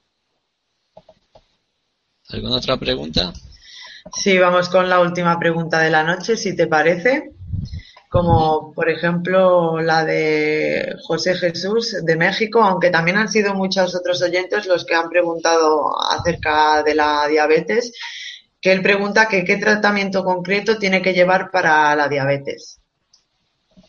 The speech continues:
Speaker 1: Vale, pues para tratamiento de diabetes, mm, vuelvo y repito, cas-, ca-, cada caso es particular,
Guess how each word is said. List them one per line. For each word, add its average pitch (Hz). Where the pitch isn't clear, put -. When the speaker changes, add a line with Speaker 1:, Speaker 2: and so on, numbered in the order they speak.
Speaker 1:
Vale, 107
pues 107
para 110
tratamiento 117
de 160
diabetes, 143
mm, 104
vuelvo 120
y 131
repito, 139
cas-, 120
ca-, 113
cada 117
caso 120
es 110
particular, 117